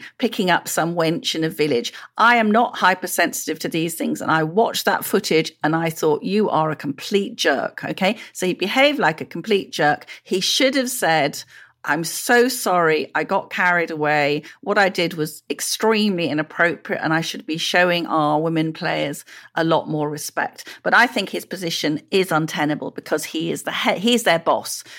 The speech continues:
There's no other workplace in the world, Liam, where the boss could now grab a woman by the head and force a kiss on her. No other workplace. So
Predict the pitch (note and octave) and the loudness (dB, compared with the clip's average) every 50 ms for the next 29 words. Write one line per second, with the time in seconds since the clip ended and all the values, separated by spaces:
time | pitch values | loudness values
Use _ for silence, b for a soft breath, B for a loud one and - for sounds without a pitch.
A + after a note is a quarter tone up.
0 | B B G3 F#3 F#3+ G3 G3+ G#3+ A3+ A3 A3 A#3 A#3 A3+ A#3 - - - G3+ G3+ | B B -2 -2 0 2 2 2 4 4 4 6 6 4 2 0 0 2 2 2
1 | G3+ - D#3+ E3 E3+ F3+ F3+ F3 - - - - D#3 C#3+ D3+ D#3 - - D3 D3+ | 2 2 0 0 2 2 2 2 2 0 -4 -2 -2 0 0 -2 -4 -4 -4 -4
2 | D#3+ D#3+ E3 E3+ D#3+ D3 D3 D3+ D#3+ D#3 D3 B2+ D3+ D3+ D#3 D3+ b b b b | -2 0 2 2 2 2 2 -2 -6 -6 -4 -4 -4 -6 -8 -10 b b b b
3 | b b - F3+ E3+ E3+ E3+ E3+ - - F#3 E3+ E3 D#3+ - - - - - F3 | b b 0 2 2 2 2 -2 -2 0 2 2 2 2 -2 -10 -10 -6 -8 -6
4 | - D#3 E3+ E3 D3+ D3+ D3+ D3+ D3+ B B B _ - F#3+ F#3 G3+ G3+ G#3 G3+ | -4 -2 0 0 0 0 0 -2 -2 B B B _ -8 -4 2 4 6 6 6
5 | G#3 G#3 A3 F#3+ F#3+ F#3 F#3 F#3 F3+ E3 D#3 D3+ E3 D#3+ D#3 - - - - - | 4 2 0 -2 0 0 -2 0 0 -2 -2 0 0 0 0 -2 -4 -8 -6 -6
6 | - A3+ G3+ E3+ C3+ C3 D3 - - - B B B B B B - - F3 D#3+ | -4 -2 -2 0 0 -2 -2 -4 -8 -14 B B B B B B -6 -2 -2 0
7 | D#3+ D#3+ D#3 - - - - B3+ A3+ G3+ F#3+ G3+ - - - - - E3+ E3 - | 0 -2 -8 -10 -12 0 2 4 4 4 4 0 -4 -8 -8 -4 -4 -4 -4 -4
8 | - - - D3+ D#3 B2+ - E3 - - F3+ G3 G3+ G#3 G#3+ G#3+ G#3 G3 G3 - | -6 -4 -4 -2 -2 -2 -2 -2 -4 -2 0 2 4 6 6 6 6 4 2 2
9 | - D#3 D#3+ D#3+ - D3 C#3 - C#3+ - - - - - G#2+ - - - - - | 2 0 0 0 0 -2 0 2 0 0 0 -4 -10 -8 -6 -6 -6 -8 -6 0
10 | F3 D#3 D#3 D3+ | 0 2 2 2